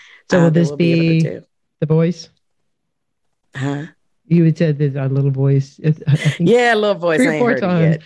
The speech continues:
Speaker 1: So
Speaker 2: Yeah,
Speaker 1: it'll be
Speaker 2: you
Speaker 1: the
Speaker 2: know,
Speaker 1: little
Speaker 2: the
Speaker 1: voice
Speaker 2: voice
Speaker 1: to tell
Speaker 2: ain't
Speaker 1: you the
Speaker 2: told me
Speaker 1: name.
Speaker 2: yet, but it, I, I kinda have a clue of where we're going.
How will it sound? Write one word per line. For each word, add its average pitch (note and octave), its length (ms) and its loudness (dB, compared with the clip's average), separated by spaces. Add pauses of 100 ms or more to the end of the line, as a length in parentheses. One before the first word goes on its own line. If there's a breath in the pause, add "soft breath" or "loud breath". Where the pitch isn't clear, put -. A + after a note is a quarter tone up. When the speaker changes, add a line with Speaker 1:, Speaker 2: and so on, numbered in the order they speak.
Speaker 1:
So - 80 -6
Speaker 2:
Yeah, D3+ 160 4
Speaker 1:
it'll F3 140 2
be F#3+ 80 4
Speaker 2:
you F#3+ 60 4
Speaker 1:
the F3+ 80 0
Speaker 2:
know, F3+ 60 0
Speaker 1:
little F3+ 200 0
Speaker 2:
the D#3 80 -2
Speaker 1:
voice E3 180 2
Speaker 2:
voice E3 220 2
Speaker 1:
to F3+ 60 0
tell D#3 40 2
Speaker 2:
ain't D#3 80 4
Speaker 1:
you D#3 60 2
the D#3+ 80 2
Speaker 2:
told D3 140 2
me D3 80 0
Speaker 1:
name. C#3+ 100 0
Speaker 2:
yet, E2+ 260 -6
but C3 160 -4
it, B2 100 -6
I, C3 280 -6
I C3 140 -4
kinda C3+ 280 -8
have B2+ 140 -6
a A#2 80 -4
clue A#2 300 -4
of G#2 120 -6
where G2+ 100 -2
we're F#2+ 120 -4
going. G#2 400 -4